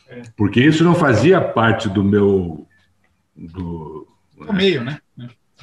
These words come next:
Speaker 2: É, então, assim, Unipaz, mais o ritual com Craig, mais Castaneda, mais holotrópica, mais a separação, gerou em mim a vontade de trabalhar com grupos de homens.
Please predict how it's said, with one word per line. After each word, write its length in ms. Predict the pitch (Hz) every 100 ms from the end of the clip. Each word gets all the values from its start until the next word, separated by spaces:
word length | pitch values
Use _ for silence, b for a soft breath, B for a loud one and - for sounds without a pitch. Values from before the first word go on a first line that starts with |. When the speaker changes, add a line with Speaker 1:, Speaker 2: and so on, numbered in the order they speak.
| 113
Speaker 2:
É, 640 | 131 147 165 160 - - -
então, 420 | - 127 147 160
assim, 380 | 131 - 127 117
Unipaz, 1040 | 127 135 131 135 127 110 87 - - - 101
mais 580 | 117 123 120 113 113
o 220 | 113 113 107
ritual 360 | 117 120 117
com 140 | 110 -
Craig, 420 | 120 117 95 -
mais 200 | 98 95
Castaneda, 540 | - 110 120 110 92 87
mais 180 | 101
holotrópica, 720 | 110 104 87 113 117 113 -
mais 180 | 90 104 101
a 20 |
separação, 840 | - - 98 92 - 120 117 110 B B B B B B B
gerou 480 | - - 156 151 160
em 120 | 139
mim 240 | 123 139 156
a 80 |
vontade 380 | 127 131 117 127
de 60 | 123
trabalhar 360 | 123 120 131
com 160 | 127 120
grupos 280 | 110 104 90
de 80 | 92
homens. 520 | 80 - - -